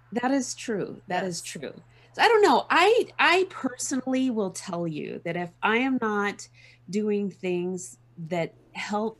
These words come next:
Speaker 1: me learn and grow, so, like, if I'm not reading something, researching something, allowing me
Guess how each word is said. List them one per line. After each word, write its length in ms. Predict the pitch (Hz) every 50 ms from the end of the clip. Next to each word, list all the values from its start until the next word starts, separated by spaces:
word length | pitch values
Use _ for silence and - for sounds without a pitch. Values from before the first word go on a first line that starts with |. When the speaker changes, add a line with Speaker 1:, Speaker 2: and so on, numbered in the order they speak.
| _ -
Speaker 1:
me 360 | 202 196 185 185 185 185 175
learn 420 | 180 180 175 175 175 175 185 202
and 200 | 180 151 151 143
grow, 440 | - 147 143 135 131 123 - - -
so, 240 | - 165 - 175 170
like, 220 | 170 165 165 165 185
if 120 | 175 -
I'm 180 | 180 180 185 190
not 240 | 180 175 170 - - - - _ _ _ _ _
reading 540 | 180 185 190 214 214 220 202 214 214 208 196
something, 500 | - - 214 196 196 196 - 196 196 190
researching 800 | 185 196 202 202 196 - - 208 202 190 - - 190 190 185
something, 760 | 165 - - 185 180 175 170 - 185 180 175 175 175 170 170 175 - _ - - - _ _ _ _ _ -
allowing 600 | 185 190 190 185 185 190 202 202 202 202 202 190
me 280 | 185 185 185 185 185